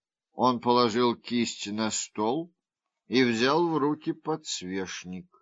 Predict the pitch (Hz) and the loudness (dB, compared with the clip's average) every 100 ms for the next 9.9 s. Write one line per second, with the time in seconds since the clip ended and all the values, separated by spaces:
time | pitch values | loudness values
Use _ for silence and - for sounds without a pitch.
0 | _ _ _ _ _ _ _ _ _ - | _ _ _ _ _ _ _ _ _ -2
1 | - 127 131 131 - 120 120 120 123 120 | 0 4 2 2 -2 -4 -4 -2 2 2
2 | - - 117 - - 104 117 113 113 117 | 0 2 2 0 -8 -4 0 2 2 0
3 | 127 131 135 147 143 156 151 _ _ _ | -2 -4 -6 -4 0 -2 -2 _ _ _
4 | _ _ - 208 196 202 208 180 180 196 | _ _ -4 -2 0 0 0 0 -2 0
5 | 196 214 196 214 202 202 185 - 190 196 | 2 2 2 0 0 -4 -4 -2 2 2
6 | 190 196 208 190 131 143 135 - 147 143 | 2 0 0 -2 0 -2 -2 -6 -6 -4
7 | 139 139 - 185 175 151 - 160 185 190 | -2 -2 -2 2 4 2 0 0 2 2
8 | 185 160 143 135 131 151 170 170 165 160 | 4 4 4 2 0 -2 -6 -8 -4 -4
9 | 139 104 110 107 - - - 117 117 | -4 -2 -2 -2 -6 -10 -4 -4 -4